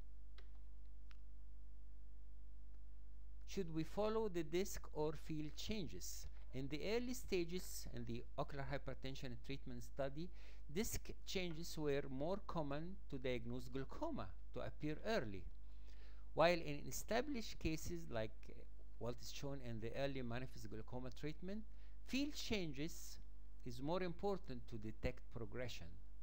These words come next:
So the impression is in the early stages, disc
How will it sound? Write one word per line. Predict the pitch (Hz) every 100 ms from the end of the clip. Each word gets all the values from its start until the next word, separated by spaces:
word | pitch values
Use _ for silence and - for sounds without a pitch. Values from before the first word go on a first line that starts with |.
| -
So | - 226
the | 220 202
impression | 180 - 196 - 208 -
is | 151 151 151 135
in | 127
the | 139 180
early | 233 247
stages, | - 175 156 147 156 - -
disc | 170 -